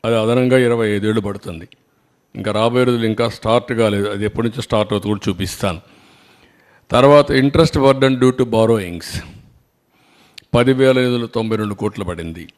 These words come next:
Accumulated losses due to poor performance of discoms and also ఏపీ, ఏపీపీ, డీసీఎల్ తొమ్మిది వేల ఆరు వందల పద్దెనిమిది కోట్లు. బ్యాంకింగ్, బ్యాకింగ్ డౌన్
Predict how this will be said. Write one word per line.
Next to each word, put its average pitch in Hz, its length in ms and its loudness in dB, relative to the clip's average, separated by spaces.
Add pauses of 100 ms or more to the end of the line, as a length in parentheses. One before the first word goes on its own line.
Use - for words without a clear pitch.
(720)
Accumulated 151 600 4
losses 127 420 2 (680)
due 127 240 4
to 135 60 2 (160)
poor 147 160 6 (160)
performance 120 640 0
of 110 40 -6 (120)
discoms 120 500 0 (720)
and 120 200 0
also 120 200 0
ఏపీ, 117 540 0 (380)
ఏపీపీ, 113 680 -2 (440)
డీసీఎల్ 117 600 0 (460)
తొమ్మిది 120 300 4
వేల 117 200 2
ఆరు 110 160 0
వందల 107 160 -4
పద్దెనిమిది 92 440 -10
కోట్లు. 107 440 -6 (1080)
బ్యాంకింగ్, 151 840 4 (580)
బ్యాకింగ్ 143 540 2
డౌన్ 107 320 2